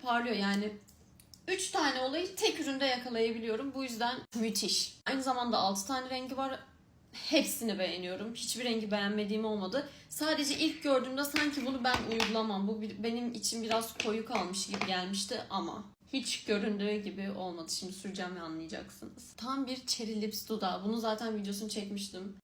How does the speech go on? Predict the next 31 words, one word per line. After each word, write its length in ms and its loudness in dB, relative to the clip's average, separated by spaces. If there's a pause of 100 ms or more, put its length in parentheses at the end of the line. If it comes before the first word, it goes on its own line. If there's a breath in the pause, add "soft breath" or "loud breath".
(140)
Tek 300 -2
bir 140 -2
üründe 320 2
cherry 320 2
lips 220 -4
yapabiliyoruz 1080 -2
çok 160 -10
şükür 480 -8
diye. 340 -4
O 100 4
rengi 340 2
tutturmak 640 -4
için 320 -2
dudak 360 0
kalemi, 460 -2
ruj, 400 -2
farklı 540 -4
koyu 280 -2
renkte 420 -2
bir 120 -2
gloss 540 -2
uğraştırmıyor. 1040 -2 (180)
Uğraştırmıyor 760 -4
yani 300 -2
çok 320 -4 (220 loud breath)
garanti 500 -2
bir 120 -6
ürün. 300 -4
Bunu 180 0
yanınızda 540 2
taşıyın. 640 -4